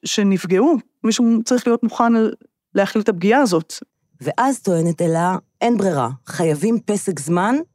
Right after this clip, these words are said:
Speaker 2: כדי לעצור את האלימות.
Speaker 1: אני יודעת שמתחת למעטה האלימות הזאת יש ילדה,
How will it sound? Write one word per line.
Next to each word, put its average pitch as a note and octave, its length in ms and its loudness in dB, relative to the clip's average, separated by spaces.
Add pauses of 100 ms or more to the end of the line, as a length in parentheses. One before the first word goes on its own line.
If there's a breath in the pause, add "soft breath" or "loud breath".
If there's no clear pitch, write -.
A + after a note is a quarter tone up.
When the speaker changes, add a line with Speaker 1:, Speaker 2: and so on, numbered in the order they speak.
(140)
Speaker 2:
כדי E3+ 220 0
לעצור D#3+ 400 0
את D#3 120 -4
האלימות. A#2 600 -4 (260)
Speaker 1:
אני G3+ 360 2
יודעת A3 480 2
שמתחת A#3+ 440 0
למעטה A#3 400 2
האלימות A#3 300 2
הזאת A3+ 260 0 (160)
יש B3 220 0
ילדה, G#3+ 340 2